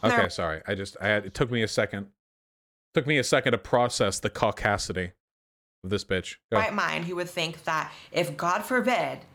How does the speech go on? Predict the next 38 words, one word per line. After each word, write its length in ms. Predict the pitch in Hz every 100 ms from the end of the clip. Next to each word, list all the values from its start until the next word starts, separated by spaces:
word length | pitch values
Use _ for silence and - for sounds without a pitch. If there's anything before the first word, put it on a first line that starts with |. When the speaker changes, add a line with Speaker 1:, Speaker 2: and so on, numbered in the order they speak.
| - -
Speaker 1:
y'all 240 | 160 185 196
caught 280 | 208 220
me 100 | 208
slipping 500 | 202 196 208 208 208
and 100 | 190 160
convicted 380 | 170 185 202
me 140 | 196 196
of 80 | 190
some 160 | 190
kind 140 | 196 185
of 80 |
crime, 500 | 202 208 139 127 135 - - - - -
that 180 | 175 -
I 440 | 170 180 180 180 170
would 200 | 170 170
be 140 | 180
best 340 | 151 165 156
placed 400 | - 160 156 -
into 240 | 170 156 160
a 60 |
men's 240 | 147 127 127
prison. 260 | - - - _ _ _ _ _ _ _ _ _ _ _ - - _ - - -
Think 180 | - 226
about 180 | 277 294
it 80 | 302
long 180 | 285 262
and 80 |
hard. 260 | 269 269 214
I, 240 | 190 185 - _ _ _ _ _ _ _ _ _ _ _ _ _ _ -
girl. 260 | - - - _ _ -
But 140 | -
Speaker 2:
Her 280 | 180 170 -
only 360 | 165 185 170
argument 560 | - 135 147 139 113 95 _ _
is 140 | 156
that 180 | 131 131
she's 300 | - 131 -
pretty. 480 | - 160 127 85